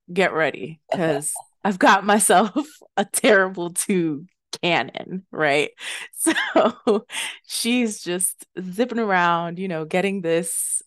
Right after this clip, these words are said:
Speaker 1: God energy at ungodly hours. <laughs> And, you know, um, originally,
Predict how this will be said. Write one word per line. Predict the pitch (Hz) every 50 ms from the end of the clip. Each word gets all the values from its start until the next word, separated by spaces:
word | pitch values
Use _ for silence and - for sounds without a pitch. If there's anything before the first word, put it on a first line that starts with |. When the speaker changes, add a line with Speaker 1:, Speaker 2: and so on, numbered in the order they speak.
| _ _ _ 185 170 170 - _
Speaker 1:
God | - 202 196 185 185 185 185 190 185 -
energy | 165 165 160 151 151 151 - - - - 147 151 175 -
at | - 156 156 - - -
ungodly | - 185 202 208 208 196 175 - 165 147 151 160 190 196 185 160 139 - - -
hours. | - - - 58 - - 69 - 202 226 247 - - -
<laughs> | -
And, | - 175 190 175 190 - - - - 285 - - - -
you | 349 302 - - 180 190
know, | 190 170 151 151 151 - - - - - - - - - _ _ -
um, | 190 190 190 185 175 175 170 170 165 165 - -
originally, | 202 208 226 - 311 320 320 269 214 175 165 175 175